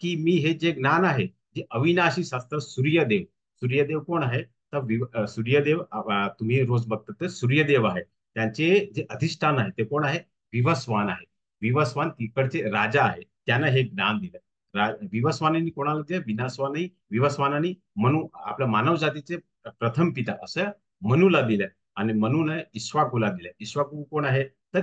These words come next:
इक्ष्वाकू हे कुळ आहे, ज्याच्यामध्ये एकोणचाळीसावे राजा म्हणून भगवान श्री रामचंद्र, अ, स-,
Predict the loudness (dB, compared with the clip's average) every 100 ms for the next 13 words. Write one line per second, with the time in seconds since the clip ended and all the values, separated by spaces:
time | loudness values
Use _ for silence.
0 | -2 -4 -2 -2 -2 -2 -2 0 2 4
1 | 0 -6 _ -6 -2 0 0 0 -2 -4
2 | -6 -8 -6 -2 -2 -2 -2 -2 -2 0
3 | 0 0 0 -2 _ _ -10 -6 -6 -6
4 | -4 -2 -2 -6 -8 -4 -6 -6 _ _
5 | -6 -4 -4 -8 -16